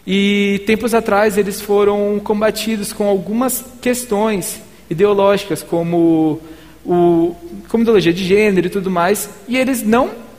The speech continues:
e eles não desfizeram seus valores e seus princípios. Eles não se adequaram a, a, a essas pessoas pra deixar com que a, a empresa realmente existisse e desse tudo certo. Não.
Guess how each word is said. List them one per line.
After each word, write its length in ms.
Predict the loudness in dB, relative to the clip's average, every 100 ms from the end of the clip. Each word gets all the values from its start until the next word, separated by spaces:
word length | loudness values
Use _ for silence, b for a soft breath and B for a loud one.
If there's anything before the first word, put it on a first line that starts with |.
| -20 -20 -6
e 100 | -2
eles 180 | 0 0
não 320 | -2 -2 -4
desfizeram 560 | -6 -2 0 2 2 2
seus 180 | -2
valores 380 | 0 0 0 -2
e 40 | -6
seus 180 | -10
princípios. 720 | -8 -10 -8 -10 -12 -14 -18 -20 b b b b b 0
Eles 220 | 0 2
não 120 | 0
se 100 | 2
adequaram 680 | 4 2 2 2 4 2 2
a, 60 | 0
a, 380 | 0 -2 0
a 40 | -2
essas 200 | -2 -2
pessoas 400 | -2 0 -2 0
pra 100 | 0
deixar 240 | 0 0
com 120 | -2
que 120 | 0 0
a, 100 | 2
a 100 | 2
empresa 340 | 2 2 2
realmente 420 | -2 -2 -4 -2
existisse 460 | -2 -4 -6 -6 -2
e 20 |
desse 200 | -2 -2
tudo 180 | -8 -8
certo. 420 | -6 -6 -6 -16 -20 -20 -20 b b b b b -4
Não. 440 | 0 2 2 0